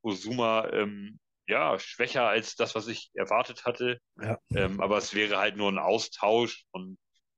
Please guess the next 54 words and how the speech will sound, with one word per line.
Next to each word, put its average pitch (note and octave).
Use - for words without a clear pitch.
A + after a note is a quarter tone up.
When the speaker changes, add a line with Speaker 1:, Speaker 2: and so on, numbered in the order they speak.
Speaker 1:
der G2
würde G#2+
wahrscheinlich G2+
auch F#2+
für -
uns G2
finanziellen G2
Schaden G#2
bedeuten. F#2+
Ich -
würd G#2+
auf F#2+
Ti-, G2
ich F2+
würd's G#2+
auf -
Tight G2+
End F#2
dann F#2
unterm F2+
Strich -
halt -
einfach E2+
so -
laufen E2
Speaker 2:
Nee, D#2
Speaker 1:
lassen. G#2+
Speaker 2:
du A2
hast, C#3
du B2+
hast C3
zwei C#3
und B2+
du A#2+
hast A2+
Ruckert A#2
und A2
jetzt G#2+
haben A#2+
wir B2
einen A#2
neuen B2
Offense C3+
Speaker 1:
Ja. -
Speaker 2:
Coordinator B2+
und A2+
dann A2+
schauen B2+
wir B2+
mal, A#2+
wie A#2+
die A#2
eingesetzt C#3+
werden. B2+